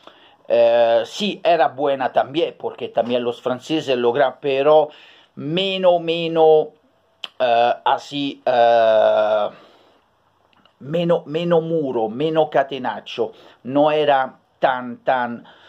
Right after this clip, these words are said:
fuerte y no tenían esta, esta acción de atacar dri-, driblando, yo, yo te, te quiero desmarcar mientras te estoy haciendo el catenacho. Los franceses no he visto esto,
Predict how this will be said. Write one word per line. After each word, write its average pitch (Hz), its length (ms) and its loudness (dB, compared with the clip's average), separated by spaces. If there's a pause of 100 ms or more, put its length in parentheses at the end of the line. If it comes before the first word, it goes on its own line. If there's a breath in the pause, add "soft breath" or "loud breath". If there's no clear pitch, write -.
(680 loud breath)
fuerte 131 720 -2 (1000 loud breath)
y 143 460 -2
no 143 480 -4
tenían 143 380 -2
esta, 117 460 -2 (300 loud breath)
esta 139 280 0
acción 143 400 -2
de 123 120 0
atacar 120 580 0
dri-, 135 420 -8
driblando, 156 1120 0
yo, 139 300 -6
yo 156 300 0
te, 151 140 -12
te - 260 -8
quiero 143 280 -2
desmarcar 135 720 -2
mientras 139 560 -6
te 139 100 -6
estoy 135 400 -2
haciendo 131 600 -4 (340 loud breath)
el 117 180 -4
catenacho. 123 600 -2
Los 120 240 -2
franceses 131 640 -6
no 127 220 -2
he 127 80 -6
visto 123 400 -4
esto, 101 380 -8